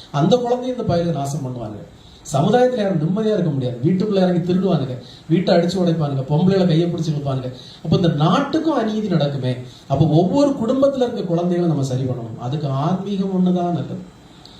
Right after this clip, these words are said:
அப்ப அந்த குழந்தைகளை நான் போன சத்சங்கத்துல சொன்ன மாதிரி, "ஏ சுசீந்திரம் கோயிலுக்கு வா, ஏ நாகராஜா கோயிலுக்கு வா, நான் வரமாட்டேன், போமா" அப்படின்ட்டுவான். ஆனா யோகிகள் வழிபாடு நீங்க வீட்ல இருந்தே பண்ண முடியும். ஒரு படத்தை கொடுத்து, "நீங்க இதை கும்பிடுப்பா, அட்லீஸ்ட் உன் பெட்ரூம்லயாவது அவர் இருக்கட்டும்,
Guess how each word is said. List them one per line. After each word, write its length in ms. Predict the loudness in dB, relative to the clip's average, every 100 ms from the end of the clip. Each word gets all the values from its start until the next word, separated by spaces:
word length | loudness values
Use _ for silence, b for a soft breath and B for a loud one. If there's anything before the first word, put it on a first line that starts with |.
| B
அப்ப 180 | 0 2
அந்த 200 | 4 2
குழந்தைகளை 500 | 2 0 0 0 0
நான் 100 | 2
போன 140 | 2 2
சத்சங்கத்துல 420 | 0 0 -2 0
சொன்ன 220 | 0 0
மாதிரி, 300 | 0 -2 -2 -6 B
"ஏ 60 | -4
சுசீந்திரம் 500 | 0 2 2 2 2
கோயிலுக்கு 300 | 2 0 0
வா, 200 | 0 -2 B B
ஏ 60 | 0
நாகராஜா 480 | 2 4 2 2 4
கோயிலுக்கு 320 | 4 4 2
வா, 100 | 2
நான் 40 |
வரமாட்டேன், 340 | 4 4 4 4
போமா" 160 | 2
அப்படின்ட்டுவான். 540 | 0 -6 -8 -10 -14 -16 -20 B B B -8
ஆனா 140 | -2
யோகிகள் 640 | 2 4 4 4 0 -2
வழிபாடு 440 | -2 0 0 -2 -2
நீங்க 300 | -6 -6 -8
வீட்ல 300 | -4 -4 -4
இருந்தே 180 | -4 -4
பண்ண 200 | -4 -4
முடியும். 140 | -4 -6
ஒரு 80 |
படத்தை 360 | 0 0 2 2
கொடுத்து, 240 | 0 0
"நீங்க 220 | -2 -2 0
இதை 40 |
கும்பிடுப்பா, 540 | 0 0 0 0 0 -4 -10 -20 B B B B B
அட்லீஸ்ட் 340 | -4 0 0 2
உன் 180 | 4
பெட்ரூம்லயாவது 500 | 4 4 0 2 2
அவர் 140 | 2 2
இருக்கட்டும், 360 | 0 -2 -4